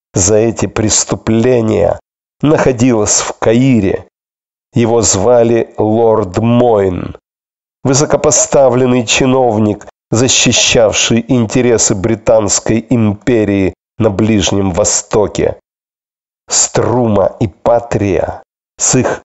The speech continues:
несчастными беженцами были для него мелкими пешками в большой игре. Он мог спасти многие тысячи евреев, но не хотел этого делать.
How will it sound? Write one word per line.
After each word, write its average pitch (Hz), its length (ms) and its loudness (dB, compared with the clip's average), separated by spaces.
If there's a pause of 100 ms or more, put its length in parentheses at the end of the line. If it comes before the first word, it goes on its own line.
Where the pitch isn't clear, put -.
(100)
несчастными 120 1040 0
беженцами 107 1040 0 (400)
были 175 420 2
для 147 240 2
него 175 520 2
мелкими 180 800 2
пешками 143 920 0 (260)
в 117 100 -2
большой 117 640 0
игре. 110 680 0 (640)
Он 117 240 0
мог 123 260 0
спасти - 680 0
многие 127 640 0
тысячи 131 580 0
евреев, 120 920 0 (520)
но 139 240 0
не 139 140 2
хотел 135 720 0
этого 101 380 0
делать. 92 680 -2